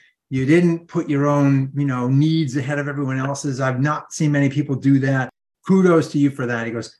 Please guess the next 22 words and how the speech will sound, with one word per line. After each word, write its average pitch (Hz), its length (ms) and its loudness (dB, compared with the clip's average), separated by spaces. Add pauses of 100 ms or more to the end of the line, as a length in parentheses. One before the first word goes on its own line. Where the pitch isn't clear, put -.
(100)
"On 131 80 0
the 170 80 2
other 247 180 2
hand, 139 440 0 (220)
you 180 180 4
had 240 140 4
a - 40 -14
commitment 190 360 -2
to 170 60 -4
the 147 120 -4
company 151 380 -2
to 143 60 2
make 139 340 0
X 165 220 -4
million, 143 480 4 (240)
and 143 140 0
you 143 80 2
made 147 240 0
seventy 151 320 0
percent 135 380 -6
of 117 80 -4
that. 104 240 -8